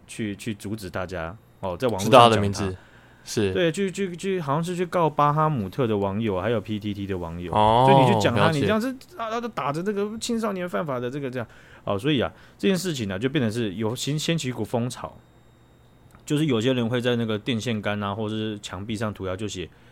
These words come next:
Speaker 1: “颜色田胜杰”这样子。
Speaker 2: 了解。
Speaker 1: 你越不讲，我用各种方式去讲他的名字。
Speaker 2: 是，是。
Speaker 1: 对。好，那这个不，不只是对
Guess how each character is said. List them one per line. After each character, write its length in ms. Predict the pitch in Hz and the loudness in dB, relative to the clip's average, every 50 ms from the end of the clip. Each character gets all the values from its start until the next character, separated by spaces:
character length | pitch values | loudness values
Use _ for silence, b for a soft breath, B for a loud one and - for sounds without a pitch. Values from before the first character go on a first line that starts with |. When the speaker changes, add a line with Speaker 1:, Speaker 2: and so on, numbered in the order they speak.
| b b | b b
Speaker 1:
“颜 180 | - 101 98 104 | -6 -4 -4 -2
色 160 | 104 120 101 | -2 -2 -2
田 160 | - 95 87 | -2 -6 -8
胜 220 | 90 - 98 87 | -8 -8 -8 -10
杰” 160 | 85 - 76 - 64 | -10 -14 -16 -16 -12
这 60 | - | -12
样 120 | 92 92 92 - | -12 -12 -12 -14
子。 100 | - - b b b b b b b b | -16 -20 b b b b b b b b
Speaker 2:
了 180 | 107 - 143 | 4 4 6
解。 60 | 147 | 6
Speaker 1:
你 80 | 185 254 | 8 8
越 80 | 233 190 | 8 8
不 100 | 180 185 | 6 2
讲， 220 | 147 120 104 - - - | 0 -2 -4 -6 -6 -4
我 100 | 104 113 | 0 0
用 160 | 135 147 143 | 2 0 0
各 200 | 135 - 160 135 | -2 -2 -2 -2
种 160 | 104 98 87 | -2 -4 -8
方 180 | 87 - 101 98 | -6 -8 -8 -8
式 140 | 92 101 95 | -8 -8 -10
去 80 | 92 | -10
讲 160 | 87 - - 85 90 | -10 -12 -14 -14 -14
他 120 | - 90 87 | -14 -12 -12
的 40 | 85 | -12
名 160 | 82 - 87 95 | -12 -14 -16 -16
字。 120 | 113 101 - - - - - | -16 -16 -18 -20 -20 -20 -18
Speaker 2:
是， 320 | - - 113 101 95 92 | -4 0 0 2 2 0
是。 300 | 92 - - 104 98 95 | -4 -4 -4 -2 -4 -4
Speaker 1:
对。 200 | 98 - 87 85 b b b b b b b b | -6 -10 -12 -12 b b b b b b b b
好， 160 | - 123 131 | 0 2 2
那 120 | 190 214 | 2 2
这 100 | 202 233 | 2 4
个 260 | 208 202 175 175 165 | 4 4 4 4 2
不， 420 | 160 160 180 175 156 156 165 208 226 - - - - - - - | 0 -2 -6 -10 -10 -8 -6 -6 -6 -6 -6 -14 -18 -20 -18 -10
不 140 | - 233 247 | -6 -6 -4
只 180 | - 117 101 | -4 -4 -6
是 100 | 92 113 | -6 -6
对 180 | 123 127 135 117 | -2 -2 -2 -2